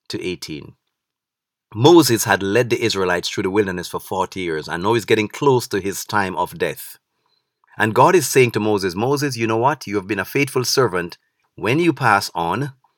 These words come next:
these people are going to go and adopt the ways of the heathen nations around them, and I will hide my face from them." Notice how it's written. Deuteronomy thirty-one, from sixteen to eighteen. The Lord said unto Moses, Behold,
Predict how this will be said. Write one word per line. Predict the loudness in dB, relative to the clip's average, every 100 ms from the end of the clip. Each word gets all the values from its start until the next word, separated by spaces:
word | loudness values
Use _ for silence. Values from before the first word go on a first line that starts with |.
| _ _
these | -4 -4
people | -2 -2 0 0
are | 0
going | -2 -4
to | -6
go | -2 -2 -2 _ 2
and | 4 4 0 -4
adopt | -2 -4 -2 6 6 4 -4 -6
the | -4
ways | -2 -2 -4 -8 -8 -8 -10 -2 0
of | 0
the | -2
heathen | -4 -2 -2
nations | -4 -4 -6 -6
around | -6 -6 -4
them, | -8 -10 _ _ _ _ -2
and | 2
I | 4
will | 2 0
hide | -2 -4
my | -4 -6
face | -6 -8 -8
from | -10 -10
them." | -10 -14 -20 _ _ _ _ _
Notice | 4 4 2 2
how | 2
it's | 2
written. | -2 -8 -10 -20 _ _ _ _ _ -6
Deuteronomy | -2 2 4 4
thirty-one, | 4 4 6 6 4 2 -8
from | -6 -4
sixteen | -4 -8 -8 -6 -8
to | -6 -8
eighteen. | -8 -10 -16 -16 -20 _ _ _ _
The | -2
Lord | 4 8 8 6
said | 0
unto | 0 -2
Moses, | -4 -4 -4 -6 -6
Behold, | -4 -2 0 -2 -6